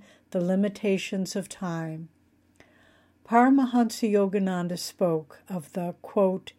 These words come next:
"easy resurrection of memory," quote, through which he brought to mind past experiences with his guru,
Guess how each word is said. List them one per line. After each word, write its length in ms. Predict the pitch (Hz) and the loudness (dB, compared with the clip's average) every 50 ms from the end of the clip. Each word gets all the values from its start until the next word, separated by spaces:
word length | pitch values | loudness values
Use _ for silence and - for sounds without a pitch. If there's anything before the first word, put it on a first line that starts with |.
| _ _ _ _ _ _ _ - | _ _ _ _ _ _ _ -6
"easy 640 | 226 214 220 226 226 214 - - - 240 240 226 233 | -2 0 2 2 0 0 0 2 4 4 4 4 2
resurrection 1000 | 202 190 185 175 147 - - 180 170 185 190 196 196 - - - 226 208 202 202 | 2 2 2 0 0 -2 -4 -2 0 2 0 0 0 -4 -6 -4 -2 0 0 0
of 160 | 190 202 - | -2 -2 -2
memory," 680 | 202 190 196 190 185 185 175 165 165 165 165 165 165 - _ _ | 0 0 2 2 0 -2 -2 -4 -4 -6 -8 -10 -14 -16 _ _
quote, 480 | - - 175 170 175 175 170 - - - _ _ _ _ _ _ _ - - _ _ _ | -16 -14 -12 -12 -12 -14 -16 -20 -20 -20 _ _ _ _ _ _ _ -20 -20 _ _ _
through 260 | - 208 202 214 220 202 | -2 2 4 6 6 8
which 280 | 220 214 214 208 - | 8 6 6 6 2
he 120 | - - 208 | -2 -2 -2
brought 460 | 170 - 202 196 196 202 196 - - | 0 2 2 4 4 4 2 -2 -6
to 100 | - 233 | -4 -2
mind 580 | 220 208 202 190 185 185 185 185 185 185 185 - _ - _ _ _ | -2 0 0 0 0 0 0 -2 -2 -4 -6 -8 _ -20 _ _ _
past 560 | - - 208 202 202 208 208 202 - - - 247 | -10 -4 0 2 2 2 2 -2 -6 -8 -8 -8
experiences 1040 | 240 - - - - - 240 233 226 214 196 180 165 - - - 170 156 143 - | -8 -8 -10 -6 0 4 4 6 6 4 2 0 -4 -6 -8 -8 -8 -8 -6 -6
with 140 | 202 190 190 | -6 -6 -4
his 240 | - 214 190 170 - | -4 -4 -6 -6 -6
guru, 560 | - 220 208 202 196 185 170 165 160 160 160 | -6 -4 -4 -2 -2 -4 -4 -4 -4 -6 -8